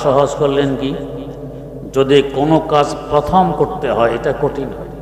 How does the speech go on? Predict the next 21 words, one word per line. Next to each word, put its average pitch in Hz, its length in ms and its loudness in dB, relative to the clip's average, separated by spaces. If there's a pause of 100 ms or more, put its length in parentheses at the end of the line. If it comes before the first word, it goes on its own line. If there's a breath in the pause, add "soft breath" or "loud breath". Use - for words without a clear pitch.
(640)
আগে 143 240 4
তার 147 240 2
নজির 131 520 4
যদি 143 240 2
থাকে, 123 380 0
দৃষ্টান্ত 139 680 -2
থাকে, 131 320 -2 (100)
দেখে 127 240 0
দেখে 147 300 2
সহজে 127 420 -2
করা 131 280 2
যায়। 123 160 -2 (920)
তা 131 80 0
আল্লাহ 131 260 6 (100)
পাক 147 120 2 (120)
নজির 120 500 0
আর 139 140 4 (140)
দৃষ্টান্ত 139 560 -2 (140)
পেশ 131 260 -2
করে 151 220 -2
আরো 139 280 2